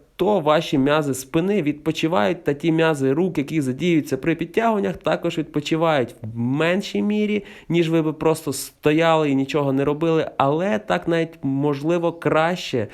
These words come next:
так як це активний відпочинок, який просто є тренуванням без відпочинку. В цьому розумінні. Тобто відпочинок якийсь певний є, але відпочинку немає.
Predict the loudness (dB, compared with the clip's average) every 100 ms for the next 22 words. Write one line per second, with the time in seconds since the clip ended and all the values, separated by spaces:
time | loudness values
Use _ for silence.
0 | -14 -20 -8 -2 -2 -2 -4 -4 -2 -4
1 | -4 2 4 4 0 -2 -4 -2 0 0
2 | -2 -2 -4 -4 -8 0 2 4 2 0
3 | 0 0 -2 -14 -10 -4 2 4 2 0
4 | -2 2 4 4 2 2 2 2 0 0
5 | 2 2 2 0 -2 0 -2 -2 0 2
6 | 2 -2 -12 -12 -20 -20 -20 -20 -4 2
7 | 4 4 2 2 2 4 2 0 -4 -12
8 | -20 -8 -6 0 -2 -2 2 4 2 0
9 | -2 0 2 2 2 2 0 0 0 0
10 | -2 -4 -2 0 0 2 2 2 2 -2